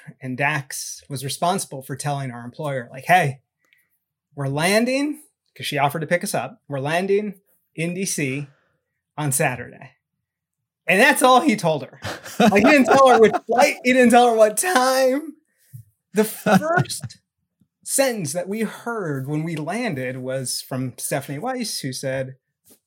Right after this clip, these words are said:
"Dax, Hanno, you two have got to get your blank together if you're gonna make it here. Like,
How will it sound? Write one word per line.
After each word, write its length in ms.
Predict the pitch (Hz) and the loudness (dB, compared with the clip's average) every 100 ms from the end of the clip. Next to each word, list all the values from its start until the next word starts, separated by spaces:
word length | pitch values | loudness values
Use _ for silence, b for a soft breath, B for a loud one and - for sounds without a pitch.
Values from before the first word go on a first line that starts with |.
| _ | _
"Dax, 420 | 143 147 170 - | -4 -2 -4 -6
Hanno, 460 | 131 143 156 180 180 _ _ _ _ _ _ _ - | -8 -6 -6 -8 -12 _ _ _ _ _ _ _ -12
you 160 | 170 | -10
two 180 | 175 190 | -8 -6
have 140 | 156 123 | -6 -6
got 180 | 139 | -6
to 80 | 139 | -6
get 120 | 139 139 | -10 -10
your 200 | 127 - - | -12 -14 -6
blank 300 | 151 151 143 | -4 -4 -6
together 360 | 127 120 120 123 | -10 -10 -12 -12
if 60 | |
you're 80 | 143 | -8
gonna 180 | 131 123 | -8 -8
make 200 | 123 117 | -10 -12
it 120 | 131 | -12
here. 240 | 127 135 143 | -14 -18 -18
Like, 240 | 143 147 | -16 -14